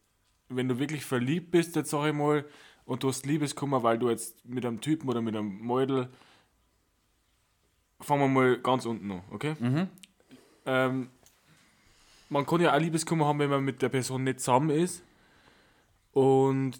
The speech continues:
Speaker 1: aber was von der, der will, aber sie will nichts von ihm und du traust es nicht zum Sagen und, und du weißt, es wird niemals was werden, da hast du ja auch, das, hast du ja auch Liebeskummer,
Speaker 2: Ja.
Speaker 1: oder?
Speaker 2: Ja.
Speaker 1: Das kann man ja da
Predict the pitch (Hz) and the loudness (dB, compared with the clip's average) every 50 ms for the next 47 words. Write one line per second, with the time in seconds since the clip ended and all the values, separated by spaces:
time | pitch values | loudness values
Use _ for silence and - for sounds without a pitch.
0 | - - - 139 139 135 131 127 135 135 - - 139 127 127 123 123 117 107 123 | -16 -12 -4 0 2 2 4 2 2 0 -2 0 2 4 4 4 4 2 2 4
1 | 135 151 156 143 131 131 131 131 - 143 139 143 139 131 127 - - 135 117 127 | 4 4 4 4 4 2 0 0 -2 -4 -2 -2 -2 -4 -6 -4 -4 -4 0 2
2 | 131 127 127 127 117 123 113 101 131 127 131 135 135 127 143 131 - 139 131 - | 2 2 2 0 -2 -2 0 2 2 2 2 0 -4 -8 -8 -8 -6 -8 -8 -4
3 | - 135 127 131 135 127 117 113 107 104 - - - - - _ _ - - 123 | -2 -2 0 0 -2 -4 -4 -6 -6 -10 -14 -20 -20 -20 -20 _ _ -6 -4 -4
4 | 127 123 127 131 117 127 135 139 147 - 139 117 127 139 131 147 156 156 151 147 | -4 -4 -4 -2 0 2 2 2 2 -2 -6 -6 -4 -4 -2 -2 0 0 0 -2
5 | 139 139 156 147 139 135 143 147 147 - 143 107 123 135 131 123 120 87 104 131 | -2 -2 -2 -2 0 0 -2 -2 -2 -2 0 0 0 0 0 -2 -6 -6 -8 -10
6 | 131 - - 120 85 117 123 123 127 117 113 104 - - 117 107 101 95 95 113 | -6 -4 -2 -2 0 0 0 0 0 -2 -4 -6 -8 -6 -4 -2 -2 -2 0 -2
7 | 135 156 156 156 - _ _ _ _ - 101 90 - - 381 - - _ _ _ | -2 -4 -6 -6 -12 _ _ _ _ -16 -16 -16 -14 -16 -18 -20 -20 _ _ _
8 | _ - _ _ _ _ - - - - - 117 107 - - - 127 120 113 110 | _ -20 _ _ _ _ -20 -20 -14 -10 -8 -8 -8 -8 -6 -4 -2 0 0 0
9 | 110 101 107 | 0 2 0